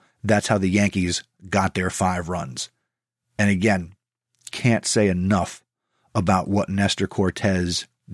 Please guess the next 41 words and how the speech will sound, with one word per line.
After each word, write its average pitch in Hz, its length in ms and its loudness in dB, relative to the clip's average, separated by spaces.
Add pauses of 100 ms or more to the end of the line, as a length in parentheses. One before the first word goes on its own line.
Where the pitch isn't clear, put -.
did 92 240 2
today. - 480 -6 (520)
All 80 80 -8
right. 87 100 -6
He 98 100 0
came 98 220 0
out 98 140 4
after 98 200 2
the 92 100 0
game 101 400 4 (400)
or - 80 -12
before 110 280 2
the 104 60 0
game 95 400 2 (960)
and 101 140 2
said 95 180 2
he 104 100 2
would 98 160 4
have 92 80 2
been 95 140 0
ready 98 200 2
to 90 120 2
do 101 160 6
this 101 320 2 (480)
yesterday. 98 640 0
He, 95 280 0
he 104 160 2
was 92 260 2
ready. 101 280 2
He 95 140 -2
was 87 240 -2
on 98 200 0
call. 98 480 0 (280)
He 104 260 2
was 92 340 0
ready 87 360 -2 (400)
to 110 120 0
pitch - 360 -4
today. 80 360 -8 (480)
All - 100 -8
right. 90 200 -4